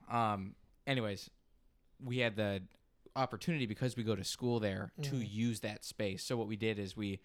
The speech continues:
Speaker 1: you know, waited until everyone else left school, and we, you know, we hung back for, like, a week and whatnot, and that's when we were able to record, and we got everything done in four days.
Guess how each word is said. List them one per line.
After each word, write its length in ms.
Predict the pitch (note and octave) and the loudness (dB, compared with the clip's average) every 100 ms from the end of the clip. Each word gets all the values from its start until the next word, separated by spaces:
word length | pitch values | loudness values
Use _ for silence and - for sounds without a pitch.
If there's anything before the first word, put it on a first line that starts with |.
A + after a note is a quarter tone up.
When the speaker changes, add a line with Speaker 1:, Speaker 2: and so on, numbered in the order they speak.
| - - - | -14 -20 -6
Speaker 1:
you 100 | A2+ | -2
know, 220 | G2+ G2+ - _ - | -2 -4 -12 _ -4
waited 500 | A#2+ C3 A#2+ C3 C#3 _ - | 0 4 4 2 -4 _ -6
until 500 | A#2 - A#2+ G#2 G2+ | -4 0 0 0 0
everyone 320 | A#2 A#2+ A2+ | -2 -2 -2
else 300 | G#2 G#2+ - | -2 -4 -6
left 220 | G#2+ G#2 - | -2 -2 -2
school, 500 | - A#2 G2+ G#2+ A#2 | -4 0 2 0 -2
and 220 | - G2+ | -6 -4
we, 180 | G2+ G2+ - - | -4 -6 -8 -12
you 140 | A2 | -6
know, 60 | G#2 | -6
we 60 | G2 | -4
hung 200 | A#2+ G2+ | -4 -2
back 240 | G2+ - | -2 -4
for, 100 | G#2+ | -4
like, 140 | G2 | -4
a 60 | G2+ | -4
week 300 | G2+ G#2+ - | -2 -2 -4
and 100 | G#2+ | -4
whatnot, 420 | G#2+ - G2+ A2+ | -2 -2 -2 -2
and 140 | G#2 G2+ | -2 -2
that's 180 | G#2 | -4
when 120 | A#2 G#2+ | -4 -2
we 100 | G2+ | 0
were 60 | |
able 140 | G#2 G#2 | 0 -2
to 60 | |
record, 500 | G#2 G2+ A2+ G#2 G#2+ - - - | -4 -4 0 0 0 -4 -12 -10
and 280 | - G#2 G2 | -4 0 0
we 60 | F#2+ | 0
got 120 | G#2+ | 0
everything 240 | G#2 G3+ | 0 -2
done 160 | G3 G#2 | -2 -2
in 100 | G2+ | -4
four 240 | - G#2 | -4 -4
days. 360 | G2 G2 G2 | -2 -2 -2